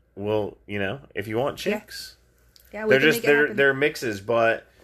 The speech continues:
Speaker 1: we may order that mobile coop earlier and go ahead and put a couple specific breeds in
Speaker 2: Mm-hmm.
Speaker 1: there,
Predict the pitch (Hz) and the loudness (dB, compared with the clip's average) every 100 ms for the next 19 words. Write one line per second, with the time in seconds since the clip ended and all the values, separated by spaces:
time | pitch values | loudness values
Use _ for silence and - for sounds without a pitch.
0 | _ 120 131 139 135 135 131 131 123 123 | _ -8 -2 2 4 4 4 4 4 4
1 | 117 120 120 117 104 135 - 117 117 117 | 2 0 -2 -2 -8 -12 -4 -2 0 0
2 | 113 113 110 110 92 107 107 107 104 101 | 2 2 2 -2 -4 -4 -2 -2 -2 -2
3 | 107 107 107 104 104 95 - 104 98 - | 0 2 0 -2 -4 -10 -4 -2 -2 -2
4 | 101 - _ _ _ 110 104 98 - - | -10 -10 _ _ _ -8 -8 -10 -12 -10
5 | 107 104 98 - 95 95 95 98 95 92 | -8 -8 -14 -10 -8 -6 -6 -8 -8 -12
6 | - 107 104 110 110 110 113 113 | -10 -4 0 2 4 4 4 0